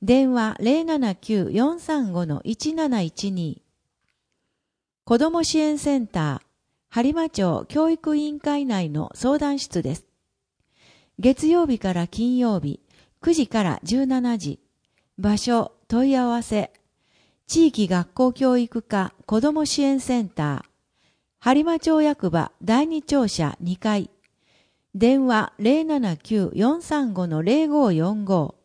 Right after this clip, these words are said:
ふれあいルーム。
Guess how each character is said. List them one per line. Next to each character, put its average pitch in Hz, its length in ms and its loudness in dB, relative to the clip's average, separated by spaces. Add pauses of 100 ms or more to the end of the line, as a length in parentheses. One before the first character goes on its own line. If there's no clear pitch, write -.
(1400)
ふ 240 120 2
れ 311 220 4
あ 302 80 2
い 302 80 0
ル 269 200 0
ー - 20 0
ム。 147 240 -8